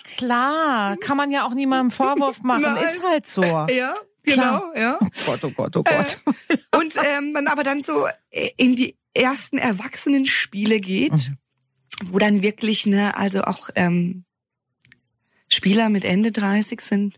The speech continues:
Speaker 1: Mhm.
Speaker 2: Ähm, und da kommt dann eine jugendliche Schiedsrichterin, ähm, ne, also ich, da werde ich auch ein Erlebnis nie vergessen. Ich,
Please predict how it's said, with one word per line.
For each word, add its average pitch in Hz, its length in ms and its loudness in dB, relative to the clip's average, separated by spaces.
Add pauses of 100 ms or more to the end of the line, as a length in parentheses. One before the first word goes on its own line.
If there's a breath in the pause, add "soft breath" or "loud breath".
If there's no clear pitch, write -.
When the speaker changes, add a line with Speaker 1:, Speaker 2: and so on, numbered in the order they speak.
Speaker 1:
Mhm. 147 360 2 (520 loud breath)
Speaker 2:
Ähm, 202 240 2
und 214 120 0
da 202 80 0
kommt 247 280 -2
dann 220 220 4
eine 196 300 2
jugendliche 247 800 0
Schiedsrichterin, 233 1000 0
ähm, 202 380 0
ne, 196 280 0
also 190 280 -2
ich, - 220 -6
da 202 120 4
werde 208 140 0
ich 220 100 -2
auch 220 160 0
ein 220 160 0
Erlebnis 202 440 0
nie 214 100 2
vergessen. 208 480 0
Ich, 202 140 -6